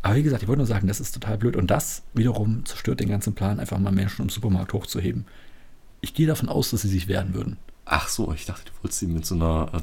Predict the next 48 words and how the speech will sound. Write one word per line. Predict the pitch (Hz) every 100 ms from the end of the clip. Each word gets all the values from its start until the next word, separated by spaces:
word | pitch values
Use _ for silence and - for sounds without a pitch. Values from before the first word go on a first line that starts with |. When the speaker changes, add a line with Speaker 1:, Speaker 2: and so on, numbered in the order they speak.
| -
Speaker 2:
Dirty | 87
Dancing | 87 92 117 85
Nummer | 80 82
an | 85
die | 82
Regale | 82 85 95
Speaker 1:
Ja, |
genau. | 92 117
Speaker 2:
hochheben. | 92 - - -
Speaker 1:
Genau, | 127 110
ich | 95
sag | 110
dann | -
zu | 107
der | 110 107 95
achtzig-jährigen | - - 117 113 120
Omi, | - 131
die | 113
da | 101
oben | - 120 -
an |
die | -
Erbsen | - - -
ran | 110
will, | 104 101 - - -
„Jetzt | -
rennen | 113 131
Sie | 143
mal |
auf | - -
mich | 113
zu | - 214
und | 135
wundern | 180 151
sich | 139 135
nicht, | 180 -
wenn | -
ich | 160
plötzlich | - 120 170
sie | 131 139
an |
den | 123
Hüften | 127 - 113
packe | - -
und | 120
hochhebe.“ | 117 - 113 - -
<laughs> | - - - - - - - - - - - 139 - - - -
Genau. | - 143 92